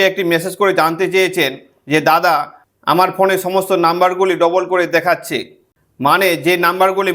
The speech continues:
মোবাইলে সেভ করা রয়েছে সেই নাম্বারগুলি ডবল করে শো করছে, অর্থাৎ ডুপ্লিকেট নাম্বার শো করছে।"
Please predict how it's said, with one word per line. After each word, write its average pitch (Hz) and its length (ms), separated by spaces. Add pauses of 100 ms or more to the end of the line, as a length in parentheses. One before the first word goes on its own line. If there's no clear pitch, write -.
মোবাইলে 185 360
সেভ 180 160 (100)
করা 190 180
রয়েছে 190 320 (320)
সেই 175 240
নাম্বারগুলি 185 500 (140)
ডবল 180 320
করে 190 220
শো 185 80 (120)
করছে, 175 280 (320)
অর্থাৎ 170 280 (120)
ডুপ্লিকেট 190 500
নাম্বার 170 240 (120)
শো 170 80 (140)
করছে।" 160 300